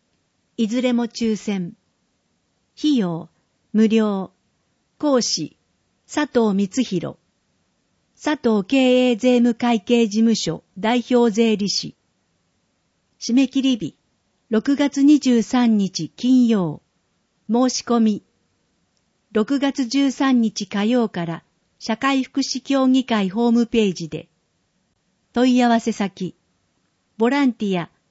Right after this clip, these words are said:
地域貢献活動センター。電話、三六四五、四零八七。ファックス、三六九九、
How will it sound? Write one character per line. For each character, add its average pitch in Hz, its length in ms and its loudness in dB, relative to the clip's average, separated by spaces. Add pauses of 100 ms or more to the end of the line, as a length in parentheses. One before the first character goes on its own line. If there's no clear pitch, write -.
地 302 200 -2
域 240 140 -2
貢 226 300 -2
献 220 280 -4
活 208 260 -8
動 240 220 2
セ 240 180 -2
ン 202 120 -2
タ 160 420 -8 (960)
ー。 180 40 -14
電 220 280 0
話、 196 180 -6 (600)
三 277 340 2
六 254 260 -2
四 214 300 0
五、 185 320 -2 (380)
四 254 320 2
零 247 220 0
八 180 280 -8
七。 185 340 -4 (640)
フ 269 100 -8
ァ - 20 -4
ッ 262 40 -16
ク - 100 -20
ス、 170 260 -14 (600)
三 269 360 0
六 226 280 0
九 226 260 0
九、 185 400 -4